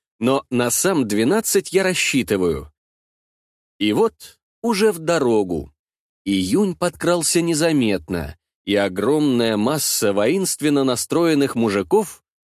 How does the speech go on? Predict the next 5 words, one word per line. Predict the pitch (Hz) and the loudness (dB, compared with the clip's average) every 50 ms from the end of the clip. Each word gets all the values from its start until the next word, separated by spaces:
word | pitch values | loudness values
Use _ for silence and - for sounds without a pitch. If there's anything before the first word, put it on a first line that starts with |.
| _ _ - | _ _ -10
выдвинулась | 87 95 104 160 226 208 151 156 180 185 190 185 175 175 147 - | -6 -2 0 0 0 0 -2 -2 0 0 2 2 2 0 0 -2
в | - - | -4 -4
сторону | - - - 175 165 165 156 156 156 151 | -4 -2 0 0 0 2 2 2 0 -2
Киева. | - - 123 117 113 113 110 95 92 82 73 71 73 - _ _ _ _ _ _ _ _ | -2 0 0 2 2 2 2 2 0 -2 -2 -6 -10 -16 _ _ _ _ _ _ _ _
Семь | - - - - - 120 151 180 196 190 185 180 | -6 -4 -4 -4 -2 0 0 2 2 2 0 -2